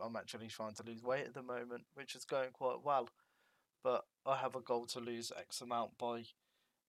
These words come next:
by three months. You could start implementing that, or you could have a goal to, to be with your family more, be on your phone less, because all these things are gonna help you. 'Cause on your phone as well, if you're on your phone all the time, like,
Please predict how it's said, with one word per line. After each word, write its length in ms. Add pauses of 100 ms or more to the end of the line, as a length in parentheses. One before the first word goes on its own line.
(120)
by 320
three 320
months. 540 (340)
You 100
could 200
start 320
implementing 560
that, 260
or 240 (260)
you 100
could 120
have 140
a 40
goal 280
to, 180 (380)
to 180 (100)
be 240
with 140
your 80
family 380
more, 240
be 100
on 140
your 100
phone 380
less, 280
because 240
all 140
these 220
things 260
are 40
gonna 160
help 260 (100)
you. 140 (600)
'Cause 100
on 180
your 120
phone 340
as 160
well, 160
if 80
you're 160
on 160
your 140
phone 340
all 160
the 80
time, 240
like, 180